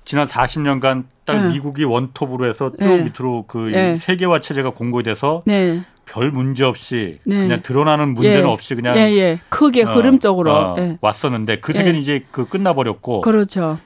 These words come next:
Speaker 1: 이제 미국은 미국대로
Speaker 2: 예.
Speaker 1: 중국은 중-, 중국과 러시아, 인도 이 체제로
Speaker 2: 네.
Speaker 1: 이렇게
Speaker 2: 네.
Speaker 1: 완전히 갈리면은
Speaker 2: 네.
Speaker 1: 이게 그러면은 그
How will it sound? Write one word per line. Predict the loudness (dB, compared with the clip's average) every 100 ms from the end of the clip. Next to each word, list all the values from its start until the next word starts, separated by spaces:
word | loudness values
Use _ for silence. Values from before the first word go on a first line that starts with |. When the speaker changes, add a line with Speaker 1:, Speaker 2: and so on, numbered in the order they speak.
| -8
Speaker 1:
이제 | -6 -6 _ _ _
미국은 | -6 -6 -4 -4
미국대로 | -4 -4 -4 -2 -2 0
Speaker 2:
예. | 2 2 0
Speaker 1:
중국은 | -2 -6 -6 -8
중-, | -6 -6 -6
중국과 | -6 -4 0 0
러시아, | 0 -2 -2
인도 | -2 -4 -6 -8 -10
이 | -10
체제로 | -2 2 2 0 -4
Speaker 2:
네. | -4
Speaker 1:
이렇게 | -2
Speaker 2:
네. | 0 0 -4
Speaker 1:
완전히 | -6 0 0 0
갈리면은 | -2 -2 -2 -4 -4 -2
Speaker 2:
네. | 2 2 2 -2 -10 _ _ _ _ _ _ _ _ _ _ _ -10
Speaker 1:
이게 | -2 0
그러면은 | 0 2 4 4 2 2 0 -2 -8 _ _ _ _ _ -20 -20 _ _ _ _ _ _ _ _
그 | -4 0 2 0